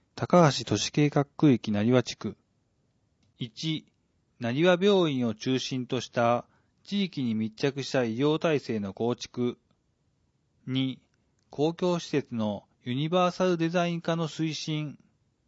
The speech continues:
三、街中便利エリアへの各種都市機能の充実、集約化。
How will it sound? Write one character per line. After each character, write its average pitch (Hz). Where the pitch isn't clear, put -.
三、 131
街 117
中 180
便 175
利 180
エ 190
リ 165
ア 123
へ 117
の 101
各 165
種 123
都 113
市 -
機 -
能 135
の 104
充 117
実、 127
集 131
約 143
化。 131